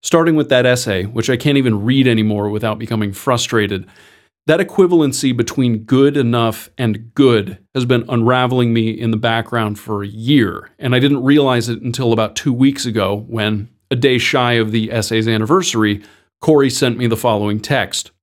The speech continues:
Quote, "Please put up a podcast by the end of the month. It doesn't need to be good. You need to keep it going, please."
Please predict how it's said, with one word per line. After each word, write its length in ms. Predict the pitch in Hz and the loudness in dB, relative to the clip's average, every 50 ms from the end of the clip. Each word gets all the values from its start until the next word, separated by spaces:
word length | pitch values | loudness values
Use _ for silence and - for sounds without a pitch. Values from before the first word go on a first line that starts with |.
| _ _ _ _ _ _ _ _ _ _ _ _ _ _ _ _ | _ _ _ _ _ _ _ _ _ _ _ _ _ _ _ _
Quote, 320 | - - 139 117 98 87 - _ _ _ _ _ _ _ _ _ _ _ - | 0 2 2 2 2 -2 -6 _ _ _ _ _ _ _ _ _ _ _ 0
"Please 240 | 160 165 180 170 | 2 2 2 0
put 200 | - - 190 180 | 0 0 2 2
up 140 | 175 156 - | 2 2 0
a 60 | 135 | -2
podcast 640 | - - - 156 147 147 143 - 147 135 123 120 120 - | -4 -2 0 0 2 0 0 0 -2 0 0 -2 -2 0
by 120 | 123 120 | 0 0
the 140 | 117 120 117 | 2 2 0
end 120 | 113 113 | 0 0
of 60 | 107 | -2
the 60 | 107 110 | -2 -2
month. 440 | 107 113 113 101 98 95 - - _ _ | 0 0 0 -2 -2 -6 -10 -16 _ _
It 120 | 127 120 | -12 -4
doesn't 360 | - 147 143 139 147 143 143 - | 0 0 2 2 0 -2 -2 0
need 260 | 143 139 135 131 135 | 0 0 0 0 -2
to 80 | - | -4
be 160 | 117 123 123 113 | -4 -4 -4 -4
good. 560 | 107 127 - 135 131 123 104 - 82 - - _ _ _ _ _ _ _ _ _ _ _ _ | -6 -2 2 4 4 4 4 0 -4 -12 -20 _ _ _ _ _ _ _ _ _ _ _ _
You 120 | 131 127 | -2 0
need 240 | 120 120 131 135 131 | 0 2 2 2 0
to 80 | 127 120 | 0 -4
keep 260 | 123 - 139 131 - | -4 -6 -8 -6 -6
it 160 | 117 - 123 | -6 -8 -4
going, 440 | 117 127 117 110 98 92 101 - - _ _ _ _ _ | -2 0 0 0 0 -4 -8 -12 -18 _ _ _ _ _
please." 640 | - - - 131 123 104 87 - - - - - | -18 -8 -4 -2 -2 -2 -4 -6 -10 -16 -20 -20